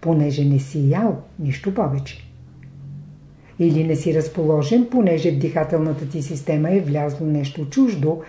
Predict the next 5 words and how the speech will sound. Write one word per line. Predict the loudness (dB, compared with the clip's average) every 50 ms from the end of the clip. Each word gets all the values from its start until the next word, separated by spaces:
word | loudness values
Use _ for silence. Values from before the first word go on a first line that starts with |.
| -18 -20 -20 _ _ _ -8
и | -4 -2 0 2
не | 4 4 4 2
дишаш | 2 -2 -6 -8 -8 -8 -8 -8 -8 -8 -8 -12 -14
както | -10 -8 -6 -6 -6 -6 -8 -8 -8 -6
трябва. | -4 -2 0 0 0 0 -4 -6 -10